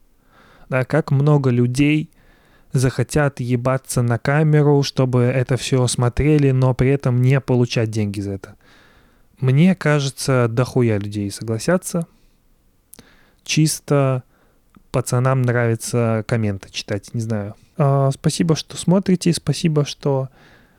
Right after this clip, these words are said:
а, ставите лайки на Ютубе и пишите комментарии. Не забывайте ставить нам лайки во всех подкаст-платформах и добавлять подкаст в избранное, так вы узнаете о выходе новых серий. Ам,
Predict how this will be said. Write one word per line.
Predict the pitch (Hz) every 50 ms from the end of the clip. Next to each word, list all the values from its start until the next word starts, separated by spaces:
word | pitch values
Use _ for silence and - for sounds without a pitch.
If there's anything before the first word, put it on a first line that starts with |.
| _ _ _ _
а, | - 151 147 143 139 139 139 139 139 -
ставите | - - - 143 139 143 139 - - 151
лайки | 147 143 143 - -
на | 143 139 139
Ютубе | 135 127 - - 156 151 139 143 139 143 - - -
и | - 143 139 139 135 127
пишите | - 147 135 - - -
комментарии. | - 131 127 123 120 - 156 170 185 175 160 151 185 -
Не | 131 131 127
забывайте | 131 127 139 139 147 147 147 - - - 143 135 127 127 - _ _ _ _ _
ставить | - - - 143 139 135 -
нам | - 135 131
лайки | 135 135 131 131 127 - - 135 127 123 123 123
во | 120 120 120 123 123 123
всех | - - 147 135 - -
подкаст-платформах | - 139 - - - 135 - - - - 139 131 - - 156 165 170 180 180 180 - _ _ - - - - - _ _ _ _ _ _ _ _ _
и | - 147 143
добавлять | 131 135 131 131 127 135 135 135 - -
подкаст | - 135 - - 135 135 - - -
в | 143
избранное, | 151 160 160 165 165 156 156 147 143
так | 139 - 139 - -
вы | 139
узнаете | 127 123 131 131 127 123 123 - 127 127
о |
выходе | 123 131 123 - 135 123 120
новых | 117 117 117 117 - -
серий. | - 139 147 180 202 220 - - - - - - _ - - _ - _ _
Ам, | 160 139 135 135 135 135 135 135 131